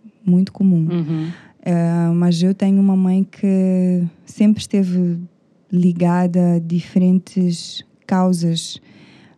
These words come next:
Speaker 1: eh, sociais e que tinha um trabalho independente, ehm, e que de alguma forma já representava muito essa,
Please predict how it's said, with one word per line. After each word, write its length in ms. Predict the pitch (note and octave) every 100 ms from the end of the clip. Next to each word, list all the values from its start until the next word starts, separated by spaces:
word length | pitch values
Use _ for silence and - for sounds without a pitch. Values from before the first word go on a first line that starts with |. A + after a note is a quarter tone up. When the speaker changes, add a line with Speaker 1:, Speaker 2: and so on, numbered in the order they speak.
| -
Speaker 1:
eh, 240 | F3 E3+
sociais 880 | E3 - E3+ - F#3 F#3+ G3 G3 F3+
e 80 | F3
que 100 | -
tinha 320 | - F3+ F3+
um 140 | F3 F3
trabalho 840 | F#3 E3+ E3 E3+ F3+ F3 E3+ E3 - - _ _ _ - _ F#3+ E3
independente, 1120 | F3 F3 E3 - F3+ F3 E3+ F3+ F3+ - F#3+ F3+ - - - - - _ _
ehm, 520 | E3+ E3+ E3+ E3+ E3+ -
e 80 | F3+
que 100 | -
de 100 | -
alguma 340 | F3 F3 F#3 F#3+
forma 340 | - G3 G3
já 200 | F3+ F3+
representava 1160 | G3+ G3 F#3+ F3+ F3+ F#3+ F3+ F#3 F#3 F#3 F#3+ F#3+
muito 480 | F3+ F3 F#3 F#3+ F#3+
essa, 360 | F3+ F3 -